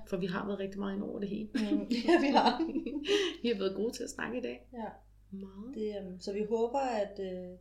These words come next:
Speaker 2: det, øh, besvarer lidt jeres spørgsmål.
Speaker 1: Mm.
Speaker 2: Øh, selvom at vi nok allerede <laughs> havde svaret på det meste inden.
Speaker 1: Ja.
Speaker 2: Øhm, jeg tænker, at inden vi lige runder af, så skal vi jo have offentliggjort nogle vindere.
Speaker 1: Uh, du,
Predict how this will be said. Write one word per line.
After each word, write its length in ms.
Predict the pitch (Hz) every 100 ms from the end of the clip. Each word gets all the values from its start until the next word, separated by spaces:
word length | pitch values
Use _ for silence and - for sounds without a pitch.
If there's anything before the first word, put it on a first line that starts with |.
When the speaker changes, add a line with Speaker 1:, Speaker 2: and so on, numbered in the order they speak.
| - - -
Speaker 2:
det, 300 | 196 190 180
øh, 60 | 170 170
besvarer 480 | 180 - 196 208
lidt 180 | 214 214
jeres 160 | 208 208
spørgsmål. 580 | - 208 - 254 220 151
Speaker 1:
Mm. 240 | 151 139 131 135 - - - -
Speaker 2:
Øh, 320 | 220 208 185 180
selvom 400 | - 208 185 196 175
at 320 | 175 175 - 190
vi 100 | 185
nok 240 | 175 180
allerede 320 | 180 185 302 -
<laughs> 20 |
havde 200 | 220 208 - -
svaret 220 | 190 196
på 60 | 208
det 120 | 196
meste 340 | 196 - - -
inden. 500 | 196 190 196 240 262 127
Speaker 1:
Ja. 120 | 110 104 - - - - - - -
Speaker 2:
Øhm, 720 | 214 208 196 185 180 175 175 - 175 - - - - - - -
jeg 120 | 175 175
tænker, 540 | - 233 226 233 269 269
at 340 | 262 185 190 185 -
inden 420 | 202 190 226 226
vi 60 | 208
lige 360 | 185 190 196 196
runder 320 | 170 160 156 -
af, 440 | 247 311 381 -
så 160 | - 208
skal 240 | - 214
vi 80 | 202
jo 100 | 185
have 260 | 185 156 -
offentliggjort 640 | 143 - 190 185 202 -
nogle 260 | 214 214 214
vindere. 720 | 180 202 262 285 190 - 139
Speaker 1:
Uh, 300 | 170 240 294
du, 160 | 285